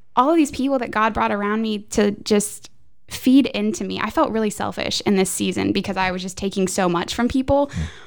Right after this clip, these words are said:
Speaker 1: but at the same time, I know that, like, God put those people to give me that, that group and that community. And there was just this point where it, it sunk in.
Speaker 2: Mm.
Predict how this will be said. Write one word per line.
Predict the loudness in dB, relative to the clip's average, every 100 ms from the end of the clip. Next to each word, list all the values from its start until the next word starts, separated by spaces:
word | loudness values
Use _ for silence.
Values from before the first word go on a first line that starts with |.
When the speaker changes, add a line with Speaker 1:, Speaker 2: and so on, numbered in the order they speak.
| -4 2
Speaker 1:
but | 2
at | 2
the |
same | -2 -2 -2
time, | 0 0 0
I | -2 -2
know | 0 0 -2
that, | -4
like, | -6 -6 -8 -20 -20 -2
God | 2 2 0
put | -6
those | -6 -8
people | -6 -4 -2 -4 -6
to | -2 0 0
give | 0 -2
me | 2 0
that, | 2 0 -2 -4 -12 -16 -20 -20 -14
that | -4 -4 -2
group | -2 0
and | 0
that | -2 -2
community. | -2 0 0 0 -2 -4 -12 -18 -20 0
And | 4 4
there | 2
was | -2 -4
just | -6 -10 -16 -20 -6
this | -4 -4
point | -4 -4 -4
where | -6
it, | -8 -6
it | -6 0
sunk | 2 4 2
in. | -4 -6 -8 -10 -12 -6
Speaker 2:
Mm. | -6